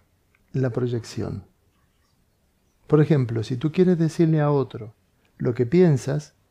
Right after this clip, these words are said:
es una proyección. A no ser que antes de decirle lo que piensas al otro, digas, "Mira, obviamente si es un pensamiento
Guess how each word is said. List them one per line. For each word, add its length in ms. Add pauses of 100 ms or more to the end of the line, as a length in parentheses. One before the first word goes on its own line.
(160)
es 400 (100)
una 240
proyección. 720 (760)
A 200
no 280
ser 500 (680)
que 180
antes 560
de 100
decirle 580
lo 160
que 100
piensas 540
al 140
otro, 320
digas, 280
"Mira, 320 (260)
obviamente 680
si 160
es 120
un 120
pensamiento 840